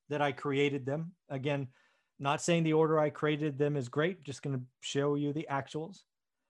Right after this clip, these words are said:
I'm gonna talk about how they all tie together, 'cause I think that's important.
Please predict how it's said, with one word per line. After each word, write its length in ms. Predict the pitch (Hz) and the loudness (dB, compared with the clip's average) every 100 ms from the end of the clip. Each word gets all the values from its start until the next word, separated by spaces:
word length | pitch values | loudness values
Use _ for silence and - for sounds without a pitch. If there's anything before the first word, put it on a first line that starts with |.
| _ _ _ - | _ _ _ -2
I'm 80 | 170 | 2
gonna 140 | 185 | 4
talk 200 | 202 196 | 6 6
about 160 | 208 180 | 6 6
how 120 | 180 | 6
they 140 | 180 | 4
all 280 | - 151 170 | 2 4 4
tie 240 | 170 170 | 6 4
together, 360 | 165 147 156 185 | 4 2 2 2
'cause 140 | 175 | 0
I 80 | 156 | -2
think 220 | 156 220 | 0 -2
that's 300 | 170 139 147 | 2 0 2
important. 500 | 160 135 143 147 165 | -4 -4 -4 -4 -6